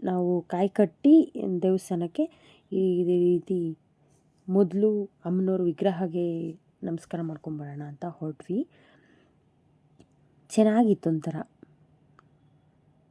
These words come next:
ಒಂಥರ ಫೀಲ್ ಆಗುತ್ತೆ, ಸೂಪರಾಗಿರುತ್ತೆ.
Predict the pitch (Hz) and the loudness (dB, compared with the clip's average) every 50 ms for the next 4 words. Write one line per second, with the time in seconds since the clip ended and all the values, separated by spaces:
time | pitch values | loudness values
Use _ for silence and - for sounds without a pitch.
0 | _ _ _ _ _ _ _ _ _ _ _ _ _ _ _ - - _ _ _ | _ _ _ _ _ _ _ _ _ _ _ _ _ _ _ -20 -20 _ _ _
1 | _ - - - - - - 208 196 185 - - 190 196 196 196 196 196 190 - | _ -16 -16 -14 -10 -4 0 0 0 2 2 2 2 4 4 4 2 2 0 0
2 | - 180 170 175 170 165 165 156 - 175 160 - - 196 - _ _ _ _ _ | 0 0 2 2 2 2 0 0 0 -2 -4 -4 -8 -12 -12 _ _ _ _ _
3 | 190 175 180 175 170 160 156 160 - - 180 | -2 0 0 0 0 -2 -4 -6 -4 -4 -4